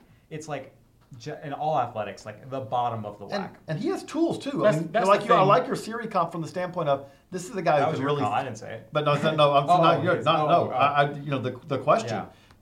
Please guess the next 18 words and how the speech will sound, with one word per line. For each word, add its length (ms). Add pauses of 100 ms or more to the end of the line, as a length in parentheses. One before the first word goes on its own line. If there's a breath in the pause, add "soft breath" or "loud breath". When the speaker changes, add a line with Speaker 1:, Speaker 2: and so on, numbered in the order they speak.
Speaker 2:
It, 140
he 100
comped 260
in 100
Siri, 320
and 80
I 60
would 120
say 260 (100)
that 120
he 160
has 280
legit 460
tools. 420 (240 soft breath)
He 120
can 280
really 280
throw, 540